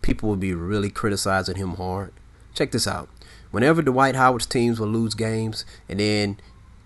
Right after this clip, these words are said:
it doesn't seem like he cares about losing. I think he cared about losing and winning, but whenever it seems like Dwight Howard was, like, just happy and stuff, people were like, "See, he doesn't even care about the win."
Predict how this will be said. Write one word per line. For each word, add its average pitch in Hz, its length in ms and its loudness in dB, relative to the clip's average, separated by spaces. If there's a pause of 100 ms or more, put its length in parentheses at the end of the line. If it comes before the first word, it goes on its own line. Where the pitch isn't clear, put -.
it 110 80 -4
doesn't 104 240 2
seem 113 320 2
like 104 200 2
he 110 120 -2
cares 104 340 -2
about 95 300 0
losing. 98 400 -4
I 123 80 0
think 123 180 0
he 101 80 -6
cared 120 240 2
about 90 360 -2
losing 92 340 -4
and 85 100 -6
winning, 90 280 -6 (260)
but 101 220 -2 (240)
whenever 117 360 4
it 113 60 2
seems 117 320 0
like 104 240 -4
Dwight 95 380 0
Howard 101 340 2
was, 95 160 -8
like, 92 260 -4
just 95 260 -4
happy 107 500 0
and 95 100 -6
stuff, 101 320 -4
people - 200 -8
were 95 60 -2
like, 92 160 -6
"See, 107 140 0
he 127 100 0
doesn't 113 240 0
even 104 220 -6
care 127 220 6
about 113 240 0
the 113 60 -6
win." 117 320 -4